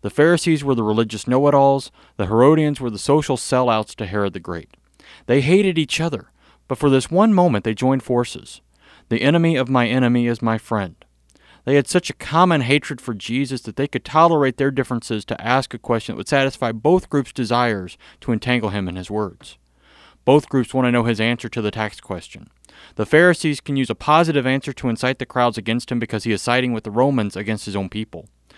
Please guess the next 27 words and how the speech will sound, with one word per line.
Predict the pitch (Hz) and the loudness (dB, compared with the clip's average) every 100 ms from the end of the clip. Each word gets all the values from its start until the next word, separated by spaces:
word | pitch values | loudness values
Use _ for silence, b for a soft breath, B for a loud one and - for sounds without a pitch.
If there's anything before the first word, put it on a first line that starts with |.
| B B | B B
The | 123 | 2
Herodians | 123 165 196 175 | 6 8 6 2
can | - 156 | -2 -2
use | 156 | 0
a | 139 | 0
negative | 147 170 160 131 | 0 2 2 2
answer | 131 - 123 | 0 -2 -4
against | 110 123 - | -4 -4 -4
him | 127 | -6
because | 127 117 | -6 -6
he | 120 | -4
is | |
telling | - 143 143 | -2 -2 -2
the | 123 | -4
people | 135 131 | -6 -6
of | 113 | -4
Judea | 117 110 110 110 B B 113 | -4 -2 -2 -4 B B -4
that | 110 | 0
they | 110 | 0
should | 117 | -2
revolt | 101 90 117 117 | -4 0 -2 -2
against | 104 101 - | -6 -8 -6
Rome. | 104 95 - _ _ _ b b b b b - | -6 -6 -12 _ _ _ b b b b b 0
Would | 120 | 2
he | 131 | 2
get | 127 131 | 2 0
entangled? | 123 123 131 156 156 | 0 -2 -2 -2 -6